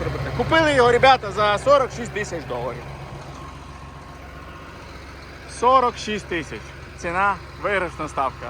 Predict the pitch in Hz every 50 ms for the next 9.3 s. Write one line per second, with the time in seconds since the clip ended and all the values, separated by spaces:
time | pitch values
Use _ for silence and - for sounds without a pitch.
0 | 117 120 127 120 117 - - 120 127 160 165 170 160 156 151 - - - - 165
1 | 165 170 170 147 - - 143 135 131 120 113 107 101 - - - - - - -
2 | - - - - - - - - - - - - - - - - - - - -
3 | - - - - - - - - - - - - 196 220 202 175 175 180 196 220
4 | 240 - - - - 185 208 240 262 - - 247 220 - - 226 208 196 190 185
5 | 175 147 - 165 175 160 - 147 143 147 143 135 143 123 127 127 120 - - 120
6 | 113 110 - - - - - - - - - - - - - - - - - -
7 | - - - - - - - - - - - - - - - - - - - -
8 | - - - - - - - - - - - - - 240 247 247 254 240 220 262
9 | 247 - - 302 285